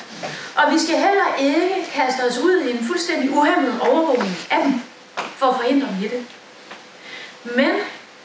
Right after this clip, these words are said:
vi har faktisk brug for at hjælpe dem med at håndtere at det finder sted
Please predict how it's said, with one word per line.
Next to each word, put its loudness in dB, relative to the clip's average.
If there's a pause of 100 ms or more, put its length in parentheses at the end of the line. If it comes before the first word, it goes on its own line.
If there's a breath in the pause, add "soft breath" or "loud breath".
(300 loud breath)
vi 2
har 2
faktisk -2
brug 4
for 2 (160)
at 0
hjælpe 0
dem 0
med 2
at 2
håndtere -2 (420 loud breath)
at 0
det -4
finder 0
sted 0